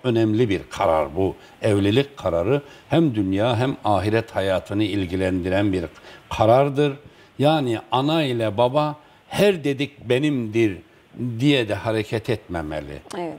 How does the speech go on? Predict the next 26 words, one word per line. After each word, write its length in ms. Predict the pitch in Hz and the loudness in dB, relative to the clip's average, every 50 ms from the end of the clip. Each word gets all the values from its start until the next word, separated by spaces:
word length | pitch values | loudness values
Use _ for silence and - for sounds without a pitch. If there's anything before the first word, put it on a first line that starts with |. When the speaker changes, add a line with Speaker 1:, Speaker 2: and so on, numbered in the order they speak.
| - - - | -12 -6 -2
Speaker 1:
Yani 260 | 107 107 101 104 135 | -2 -2 0 0 -2
bu 100 | 147 - | -4 -2
kız 280 | - 123 123 107 104 | -2 -2 -2 0 2
nasıl 320 | 127 185 196 - - 139 135 | 2 2 2 2 0 -4 -6
olsa 360 | 123 120 110 - 135 127 117 | -6 -6 -6 -6 -8 -8 -6
bizim 320 | 110 104 131 127 120 110 | -6 -6 -4 -4 -2 0
dediğimizin 640 | 117 127 120 123 127 123 117 113 101 120 131 127 110 | 0 0 0 2 0 0 0 -2 -4 -4 -4 -4 -4
dışında 400 | 107 104 - 110 113 113 120 113 | -4 -6 -4 -4 -2 0 2 2
hareket 400 | 107 110 110 104 - 107 95 87 | 2 2 0 -2 -4 -6 -6 -4
edemez. 580 | 95 92 95 117 143 165 127 95 80 - - - - - - - - - - - _ _ - _ - 85 | -4 -2 0 0 2 2 0 -2 -4 -8 -14 -18 -20 -20 -20 -20 -20 -20 -20 -20 _ _ -20 _ -10 -6
Yani 220 | 95 92 87 87 87 82 - - - _ _ _ _ _ - _ _ - | -4 -4 -4 -4 -6 -8 -12 -16 -20 _ _ _ _ _ -20 _ _ -8
çocuğu 460 | - - 202 220 175 190 214 202 196 | -2 0 0 2 2 4 4 4 4
isyan 400 | - 185 - - - 185 180 175 | 2 0 -4 -2 2 2 2 2
etmeye 560 | 156 135 - - 131 135 135 135 131 127 117 - - - _ _ _ - | 2 0 -2 -4 -4 0 2 2 2 2 0 -4 -10 -20 _ _ _ -14
bırakmamalı. 920 | - 120 113 113 139 160 151 - - - 98 87 80 82 82 78 80 80 | -10 -6 -2 2 2 2 2 0 -4 -8 -8 -6 -6 -6 -6 -8 -8 -8
Yani 460 | 80 90 101 104 92 82 85 85 82 82 - - | -6 -2 -2 -2 -2 -2 -4 -6 -8 -8 -6 -2
ana 300 | 98 101 101 110 110 104 | -2 0 0 0 0 0
ile 280 | 95 87 85 80 80 80 | -2 -2 -4 -6 -4 -2
baba, 460 | 85 87 87 107 127 143 147 151 147 - - - - - - - _ _ _ _ - | -2 0 2 2 2 0 0 -4 -10 -16 -20 -20 -20 -20 -20 -20 _ _ _ _ -14
e, 280 | - 95 90 85 87 85 | -12 -10 -8 -8 -8 -8
biraz 480 | - 107 117 104 95 98 104 107 - - - - - - - - _ - _ - | -6 -2 0 2 2 2 0 -2 -6 -14 -18 -20 -20 -20 -20 -20 _ -10 _ 0
anlayışlı 640 | 107 107 107 110 113 113 107 - - 139 156 160 | 2 4 4 4 4 2 0 -2 -2 -2 -2 -2
olmalı. 680 | - 87 85 80 80 80 80 82 87 98 113 123 120 - - - - - - - _ _ - - | -2 -2 -6 -6 -6 -6 -6 -4 -2 0 0 0 0 -4 -8 -20 -20 -20 -20 -20 _ _ -12 -8
E, 300 | 104 104 104 104 104 107 - - - - | -6 -6 -4 -4 -6 -6 -8 -10 -8 -4
böyle, 240 | 113 107 104 104 104 | -2 0 0 2 2
e, 100 | 98 | 0